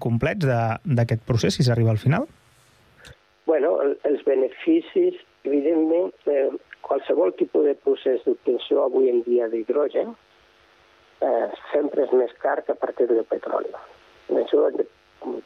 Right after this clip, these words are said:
Speaker 2: partir de, d'aquesta base, eh? Què passa? Que, bueno, ja saps que el petroli, pues, és una matèria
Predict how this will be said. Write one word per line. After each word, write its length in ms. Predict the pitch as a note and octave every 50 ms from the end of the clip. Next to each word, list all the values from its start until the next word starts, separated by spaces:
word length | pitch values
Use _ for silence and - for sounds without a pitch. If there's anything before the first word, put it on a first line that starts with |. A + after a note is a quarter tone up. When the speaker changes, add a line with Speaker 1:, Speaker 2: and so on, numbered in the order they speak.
| _ _ _ _
Speaker 2:
partir 320 | - - - - - C3+ C#3 C3+ C3+ A#2+
de, 100 | B2 A#2 - _ _ _ -
d'aquesta 500 | C3 - - - - - - - A2 G#2+
base, 360 | G#2 G2+ - - - A2+ - - - _ - -
eh? 160 | B2+ E3+ A3 C4 - _ - - - _ _ _ _ - - - - - - - - - - - - - - - - - - -
Què 100 | - E3+ -
passa? 380 | - - - - - D#3 - - - -
Que, 140 | - - -
bueno, 220 | - C#3 B2+ A#2+ A#2+
ja 140 | C3 B2 B2+
saps 240 | C#3+ C#3 C#3 - -
que 80 | -
el 80 | C#3 A#2
petroli, 480 | - A#2+ A#2+ - - C#3+ D#3+ - E3 F3 F3+
pues, 160 | - A#2+ A#2+ A2+
és 120 | A2+ A2 -
una 400 | - A2+ A2+ G#2+ G#2+ G#2+ G#2+ G2+ G2+
matèria 540 | - A2+ A2+ - - C#3+ C#3+ C3+ D3+ E3 D#3